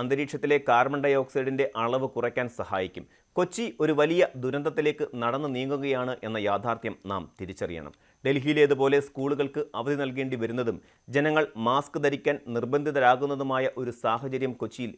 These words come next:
വിദൂരമല്ല. ഇത് കേവലം അധികാരികളുടെ മാത്രം ഉത്തരവാദിത്തമല്ല,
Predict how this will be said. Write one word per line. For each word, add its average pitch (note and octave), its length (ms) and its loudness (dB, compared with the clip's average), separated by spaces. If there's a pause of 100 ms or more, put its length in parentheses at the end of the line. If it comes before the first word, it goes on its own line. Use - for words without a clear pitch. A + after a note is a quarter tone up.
(120)
വിദൂരമല്ല. F#2+ 600 -8 (260)
ഇത് A3 220 2
കേവലം B3+ 340 6 (120)
അധികാരികളുടെ G3 680 6 (100)
മാത്രം D3+ 300 2 (140)
ഉത്തരവാദിത്തമല്ല, A2 680 -2